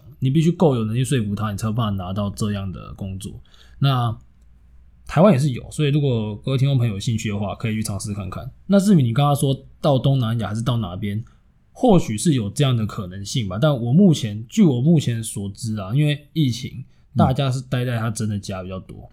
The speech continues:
Speaker 2: 哦，真的家比较多。
Speaker 1: 对，那假设未来等到疫情比较好之后，会不会有这样的可能性？我相信是会有的。可是你要想想看啊，假设在东南亚旁边，然后你说拿，打一架打一打，那他就可以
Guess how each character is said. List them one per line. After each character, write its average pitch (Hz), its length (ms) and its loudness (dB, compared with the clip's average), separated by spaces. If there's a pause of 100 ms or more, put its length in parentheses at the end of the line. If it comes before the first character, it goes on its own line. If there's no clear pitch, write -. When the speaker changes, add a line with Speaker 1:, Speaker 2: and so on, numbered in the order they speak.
Speaker 2:
哦， 110 80 2
真 110 120 4
的 113 100 4
家 90 180 0
比 87 80 -2
较 87 60 -2
多。 85 100 2
Speaker 1:
对， 92 180 -2 (180)
那 190 180 2 (200)
假 127 220 -2
设 196 140 6
未 202 220 6
来 95 260 -8 (140)
等 117 140 -4
到 151 120 2
疫 156 120 4
情 113 200 0 (280)
比 107 100 -6
较 135 100 0
好 95 260 -6
之 101 160 -10
后， 104 180 -6
会 226 180 4
不 156 100 0
会 170 100 6
有 120 100 2
这 110 100 0
样 139 120 2
的 110 120 0
可 107 220 -6
能 98 180 -8
性？ 104 260 -2
我 107 100 -4
相 170 180 4
信 175 100 6
是 156 80 0
会 151 260 2
有 104 120 -10 (100)
的。 69 120 -20 (280)
可 127 120 -2
是 220 340 2 (580)
你 131 240 0
要 170 160 6
想 139 120 2
想 120 80 0
看 120 140 0
啊， 107 200 -4
假 120 200 0
设 170 140 4
在 160 240 4 (180)
东 151 160 4
南 135 160 2
亚 123 120 0
旁 113 220 -2
边， 120 200 0 (100)
然 113 80 -4
后 120 40 -2
你 113 60 -4
说 127 120 0
拿， 110 220 -2
打 110 180 -2
一 123 40 0
架 127 120 0
打 107 240 -6
一 - 20 -2
打， - 280 -8 (240)
那 135 300 0 (200)
他 143 160 2
就 143 140 2
可 123 180 0
以 104 460 -2